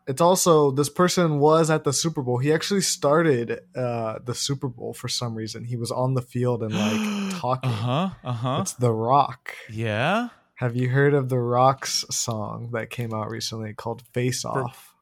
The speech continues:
Speaker 2: Oh, I thought you meant from Moana. No.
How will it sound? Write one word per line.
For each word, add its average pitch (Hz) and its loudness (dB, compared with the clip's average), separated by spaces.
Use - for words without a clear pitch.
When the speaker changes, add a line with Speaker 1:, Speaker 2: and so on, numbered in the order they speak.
Speaker 2:
Oh, 123 2
I 117 -2
thought 135 -4
you 123 0
meant 120 -4
from 107 -4
Moana. 101 -6
No. 107 -2